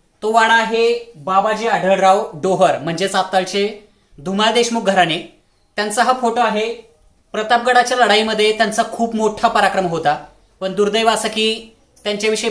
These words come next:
फारसं कुठं लिहिलं गेलं नाही, फारसं बोललं जात नाही. पण एक महत्त्वाची गोष्ट अशी की प्रतापगडाच्या लढाईमध्ये आपल्या सगळ्यांना माहिती आहे, हंबीरराव मोहिते यांनी खूप मोठा पराक्रम गाजवला होता आणि त्यांच्यासोबतच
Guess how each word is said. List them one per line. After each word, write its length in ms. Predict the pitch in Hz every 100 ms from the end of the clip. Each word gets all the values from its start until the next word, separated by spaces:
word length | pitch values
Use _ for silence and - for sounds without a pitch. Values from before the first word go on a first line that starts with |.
| 208
फारसं 280 | 190 - 220
कुठं 220 | 220 220
लिहिलं 300 | 208 202 190
गेलं 220 | 196 175
नाही, 220 | 160 156 - - -
फारसं 280 | 190 190 202
बोललं 300 | 214 214 233
जात 200 | 214 214
नाही. 280 | 170 170 170 - _ _ _
पण 100 | 196
एक 120 | 240 233
महत्त्वाची 420 | 220 240 254 262
गोष्ट 260 | 262 254
अशी 200 | 240 240
की 320 | 220 247 254 277 - _ _ _ _ _ _ -
प्रतापगडाच्या 600 | 226 262 254 262 247 254
लढाईमध्ये 500 | 220 214 208 190 196
आपल्या 220 | 202 214
सगळ्यांना 320 | 214 208 214
माहिती 300 | 196 175 196
आहे, 80 | 202
हंबीरराव 380 | 185 202 226 214
मोहिते 500 | 185 170 139 - - -
यांनी 180 | 175 208 208
खूप 220 | 233 226
मोठा 260 | 208 208
पराक्रम 380 | 220 208 196 202
गाजवला 300 | 190 175 170
होता 380 | 160 156 151 - - - 160
आणि 160 | 202
त्यांच्यासोबतच 880 | 240 240 254 262 254 254 269 -